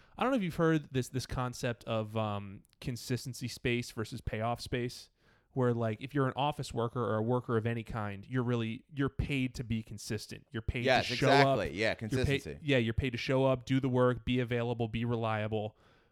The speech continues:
Speaker 1: Whereas if you're an entrepreneur or an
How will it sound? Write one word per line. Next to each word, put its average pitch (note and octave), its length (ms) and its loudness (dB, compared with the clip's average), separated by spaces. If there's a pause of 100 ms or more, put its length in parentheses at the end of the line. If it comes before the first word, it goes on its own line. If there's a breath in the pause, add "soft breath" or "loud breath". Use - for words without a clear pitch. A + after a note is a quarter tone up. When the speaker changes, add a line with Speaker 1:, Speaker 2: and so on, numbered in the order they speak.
(140 soft breath)
Speaker 1:
Whereas C3+ 420 4
if A#2+ 140 -6
you're B2+ 520 2
an A#2+ 100 -6
entrepreneur D#3 1080 2
or A2 580 2
an A2+ 80 -10